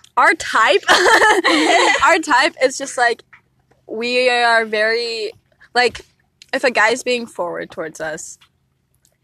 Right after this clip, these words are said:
our first thought, get, correct me if I'm wrong, our first thought is not,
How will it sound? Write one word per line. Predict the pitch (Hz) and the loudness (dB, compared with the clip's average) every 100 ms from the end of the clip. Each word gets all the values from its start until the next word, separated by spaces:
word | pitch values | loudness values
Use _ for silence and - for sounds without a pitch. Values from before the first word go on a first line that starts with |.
| _ _ _ _ _ _ - | _ _ _ _ _ _ -2
our | 226 | -2
first | - 214 - | -2 -8 -4
thought, | 208 190 147 - _ _ - | -2 0 0 -6 _ _ -4
get, | 277 _ - - | -4 _ -12 -2
correct | 302 - | 0 0
me | 247 | -4
if | 190 | -6
I'm | 185 | -6
wrong, | 190 170 | -6 -4
our | 247 | -4
first | 254 240 - | -2 -4 0
thought | 214 - | -2 -2
is | 208 | -6
not, | 190 175 | -6 -6